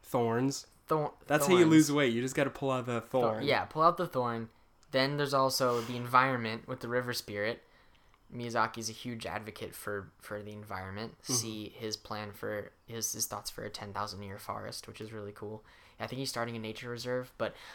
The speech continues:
Speaker 2: I'm reading, um, I'm, he, they published two books, and they, the, the, the royal they, I guess, I don't know, I forget who published them, but there's two published books called
Speaker 1: Scholastic.
Speaker 2: Sure. <laughs> Why not? <laughs> There's two published books of, like, all of his,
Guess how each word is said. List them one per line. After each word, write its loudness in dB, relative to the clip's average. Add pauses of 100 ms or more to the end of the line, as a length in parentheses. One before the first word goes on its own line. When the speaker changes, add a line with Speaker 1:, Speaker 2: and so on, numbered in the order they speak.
(120)
Speaker 2:
I'm -2
reading, 0
um, 0 (140)
I'm, -8
he, -14 (100)
they -4
published -4
two -8
books, -4
and -10
they, 0
the, -16
the, -10 (180)
the -8
royal -2
they, -2
I -8
guess, -2
I -2
don't -2
know, -8
I -8
forget -6
who -10
published -6
them, -10
but -4 (240)
there's -2
two 4
published 4
books 4
called 6
Speaker 1:
Scholastic. 2 (680)
Speaker 2:
Sure. -4 (380)
<laughs> 10
Why 8
not? 2 (300)
<laughs> -16
There's 4
two 2
published 2
books 4
of, -6
like, -4
all 4
of -2
his, -6